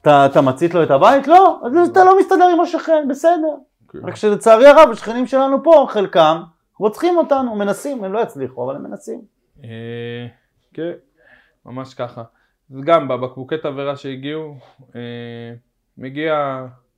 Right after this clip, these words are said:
Speaker 2: מז"פ, לוקח את זה.
Speaker 1: לא, אני חייב אבל שתיתן
Speaker 2: לא
Speaker 1: לי
Speaker 2: ש-,
Speaker 1: רגע, תן
Speaker 2: לא
Speaker 1: לי רגע
Speaker 2: ש-
Speaker 1: זום אין. עכשיו, אנחנו, סליחה, אני ממש מרגיש שאני קצת מקשה עליך, אבל אני לא מקשה עליך מזווית של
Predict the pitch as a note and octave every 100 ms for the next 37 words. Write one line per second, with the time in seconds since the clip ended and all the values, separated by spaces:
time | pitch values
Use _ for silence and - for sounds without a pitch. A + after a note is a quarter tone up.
0 | _ _ _ _ A#2 B2 D#3 D#3+ D#3 -
1 | - B2+ D#3+ D3+ C#3+ D3 C3+ C#3 C3+ B2+
2 | B2+ _ B3 E4 E3 F3 D#3+ D3 D3 B2
3 | C3 D3 F3+ C#3+ A#2 - _ - G#3 A3
4 | F#3+ F3+ D3 F#3+ F3 D3+ B2+ C3 - G3+
5 | F3+ E3 F3 - C3+ - C3 D#3+ C3+ C3+
6 | C3 B2+ D#3 - C3+ B2 C#3 - A#2+ -
7 | C3 B2 A2+ - C3+ B2+ A#2+ A#2+ A2+ A2
8 | A#2 C3+ D3+ C3 - C3+ B2 A2+ A#2 A2
9 | G#2+ A2 A#2 A2+